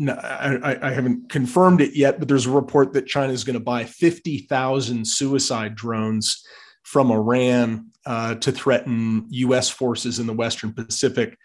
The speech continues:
and Taiwan. Are, are, are we, um, are we facing a much more formidable set of, um, of adversaries that are better coordinated than perhaps,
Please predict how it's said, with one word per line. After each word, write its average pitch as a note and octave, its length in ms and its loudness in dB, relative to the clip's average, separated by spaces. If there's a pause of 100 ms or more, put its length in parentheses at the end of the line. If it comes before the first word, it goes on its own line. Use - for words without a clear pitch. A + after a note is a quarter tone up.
(560)
and B2 200 0
Taiwan. B2 760 2 (300)
Are, D#3+ 200 4
are, F3 140 6
are E3+ 160 2
we, A3 580 0
um, C#3+ 460 0
are E3 100 2
we G#3+ 160 2
facing G#3+ 380 -2
a D3+ 60 -2
much E3 360 -2
more E3+ 200 -2
formidable F3+ 920 -2 (340)
set D#3+ 340 -2
of, C#3 260 -4 (140)
um, C#3 560 0
of C#3+ 180 -2
adversaries C#3+ 880 2
that C3+ 100 0
are C3 100 0
better C3+ 240 2
coordinated C3+ 840 2
than B2 200 -4
perhaps, A#2+ 680 -4